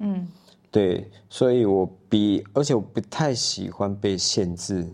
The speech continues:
Speaker 2: 因为以前的，在以前的工作场域里面都是那种大团队啊，然后拍的东西就很商业的东西，那没有不好，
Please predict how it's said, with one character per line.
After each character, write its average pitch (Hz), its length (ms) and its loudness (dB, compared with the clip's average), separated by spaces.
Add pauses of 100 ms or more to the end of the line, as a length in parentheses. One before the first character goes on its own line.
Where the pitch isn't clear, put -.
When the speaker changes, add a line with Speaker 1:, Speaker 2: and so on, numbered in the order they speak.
(560)
Speaker 2:
因 160 100 2
为 139 60 0
以 117 60 2
前 101 340 0
的， 101 280 2
在 120 220 0
以 101 100 -2
前 95 140 -6
的 104 100 -2
工 110 200 -2
作 117 140 0
场 90 220 -6
域 104 120 -2
里 92 120 -4
面 92 200 -2
都 101 100 -2
是 104 140 -4
那 98 140 0
种 73 300 -6 (1300)
大 110 160 2
团 92 280 -2
队 98 220 -2
啊， 80 440 -12 (200)
然 107 140 -10
后 101 320 -6 (320)
拍 104 240 0
的 104 120 2
东 101 260 -2
西 101 400 -4 (100)
就 95 520 -2
很 90 240 -6
商 104 280 0
业 104 180 0
的 87 100 -2
东 92 180 -4
西， 107 160 -4
那 117 120 4
没 120 100 2
有 101 80 0
不 - 140 -8
好， - 280 -10